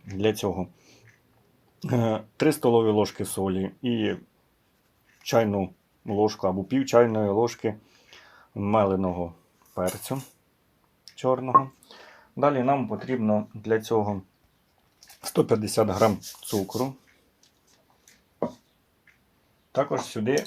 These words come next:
ми будемо давити, е, десять зубочків часничку.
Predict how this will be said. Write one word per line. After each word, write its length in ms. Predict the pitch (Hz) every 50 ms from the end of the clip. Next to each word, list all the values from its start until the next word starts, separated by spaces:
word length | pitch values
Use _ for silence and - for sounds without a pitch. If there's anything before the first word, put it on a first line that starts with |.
| -
ми 300 | 113 110 120 131 - - -
будемо 400 | - 104 117 120 117 113 110 104
давити, 580 | 95 101 101 104 120 139 135 - 143 135 127 123 - - _ -
е, 500 | 113 110 107 104 101 101 101 101 98 92 - - - - - -
десять 560 | 117 98 92 127 135 131 - 131 127 - - _ _ _ _ _ _ - -
зубочків 640 | 104 95 104 95 107 123 127 123 - - 117 107 110 107 _ _ _ _ - - _ _ _ _
часничку. 680 | - - 117 113 - 120 110 107 - - - 90 85